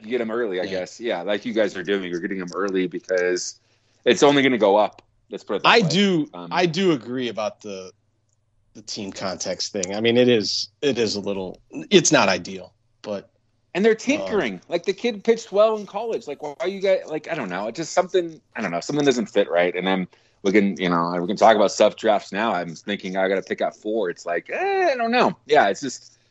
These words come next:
Speaker 1: I don't know. It's interesting. Yeah.
Speaker 2: I gotta say, uh, Justin, I love the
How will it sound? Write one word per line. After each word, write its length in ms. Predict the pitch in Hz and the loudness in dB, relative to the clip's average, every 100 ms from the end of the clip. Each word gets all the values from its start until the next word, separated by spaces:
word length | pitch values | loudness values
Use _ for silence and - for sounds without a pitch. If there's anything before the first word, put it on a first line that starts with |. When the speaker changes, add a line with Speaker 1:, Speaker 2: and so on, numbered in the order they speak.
| - | -2
Speaker 1:
I 60 | 151 | 4
don't 120 | 202 | 6
know. 160 | 202 - | 4 0
It's 160 | 123 170 | 0 0
interesting. 480 | 170 123 - 87 - _ _ _ _ _ 87 | 0 -8 -12 -14 -16 _ _ _ _ _ -20
Yeah. 160 | - _ _ _ _ _ _ _ _ _ _ _ _ _ _ _ _ - | -20 _ _ _ _ _ _ _ _ _ _ _ _ _ _ _ _ 2
Speaker 2:
I 80 | 135 | 6
gotta 180 | 143 131 | 6 4
say, 400 | - 139 135 107 127 | 2 0 -2 -4 -6
uh, 280 | 123 117 101 | -4 -4 -4
Justin, 420 | 117 123 - 120 | -4 -4 -6 -10
I 80 | 110 | -8
love 560 | 101 123 127 107 107 | -2 0 0 -2 -8
the 400 | 120 113 110 101 | -4 -2 -4 -6